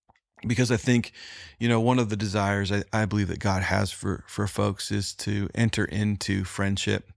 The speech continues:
where you get to find out who somebody really is before you even know what you're in.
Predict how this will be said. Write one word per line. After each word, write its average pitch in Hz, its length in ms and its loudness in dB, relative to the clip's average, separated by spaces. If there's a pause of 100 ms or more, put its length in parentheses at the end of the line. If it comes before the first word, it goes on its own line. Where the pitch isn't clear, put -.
(640)
where 110 220 4
you 107 160 2
get 117 200 0
to 101 80 -4
find 101 260 0
out - 80 0
who 101 120 -2
somebody 95 420 0
really 101 360 2
is 98 500 0 (100)
before 107 680 0 (400)
you 120 140 4
even 107 240 2
know 104 400 0
what 107 180 0
you're 95 200 0
in. 92 280 -4